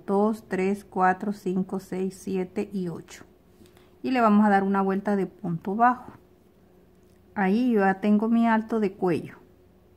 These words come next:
Entonces, si ustedes le van a tejer cuello tortuga, que se dobla,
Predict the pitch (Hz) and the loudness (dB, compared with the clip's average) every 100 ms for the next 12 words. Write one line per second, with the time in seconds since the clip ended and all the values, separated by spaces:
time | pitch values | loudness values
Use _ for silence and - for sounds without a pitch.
0 | _ _ _ _ _ _ _ _ _ _ | _ _ _ _ _ _ _ _ _ _
1 | _ _ _ _ _ _ _ _ _ _ | _ _ _ _ _ _ _ _ _ _
2 | _ _ _ - 190 202 202 175 - 185 | _ _ _ -4 -4 0 0 -2 -4 -6
3 | - 254 254 247 202 190 196 208 214 233 | -2 0 2 2 2 4 2 0 0 0
4 | - 175 175 185 220 226 226 262 262 262 | -2 -2 0 0 0 -2 -2 -2 0 0
5 | 320 - 185 202 185 185 185 185 208 294 | -2 -4 -6 -2 0 2 2 2 0 0